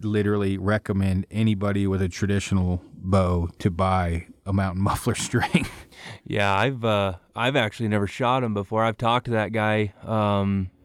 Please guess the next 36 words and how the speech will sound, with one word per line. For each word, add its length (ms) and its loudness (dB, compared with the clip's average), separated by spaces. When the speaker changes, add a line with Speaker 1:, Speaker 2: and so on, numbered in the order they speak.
Speaker 2:
a 100 0
couple 320 2
times, 720 0
uh, 440 0
and 140 0
I 60 2
was 100 -2
supposed 300 0
to 80 -6
send 300 0
him 240 0
some 240 -2
specs 440 0
on 200 0
getting 260 0
me 100 0
one, 340 0
but, 340 0
uh, 200 2
just 220 -4
never 180 0
got 180 0
it 100 -8
done. 300 2
But 160 -2
yeah, 220 0
I'll, 280 0
I'll 200 0
definitely 380 0
be, 320 2
uh, 300 2
probably 600 2
putting 260 2
that 200 0
on 300 0
<laughs> 0 -